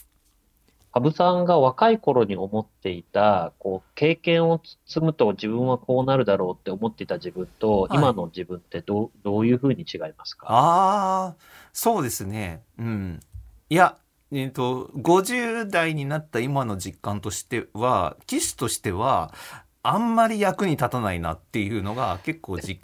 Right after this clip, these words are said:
Speaker 2: 感なんですね。まあこれ時代の環境もあるのかもしれないですけど、
Speaker 1: はい。
Speaker 2: まあもちろんその、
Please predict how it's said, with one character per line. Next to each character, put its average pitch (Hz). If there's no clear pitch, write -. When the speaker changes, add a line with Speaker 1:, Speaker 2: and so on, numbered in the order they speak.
Speaker 2:
感 117
な 110
ん 87
で 107
す -
ね。 135
ま 160
あ 147
こ 160
れ 151
時 143
代 220
の 214
環 202
境 196
も 185
あ -
る 170
の 120
か 95
も 90
し 113
れ 95
な 92
い 90
で 85
す -
け 92
ど、 104
Speaker 1:
は 92
い。 90
Speaker 2:
ま 233
あ -
も 247
ち 330
ろ 294
ん 180
そ 175
の、 170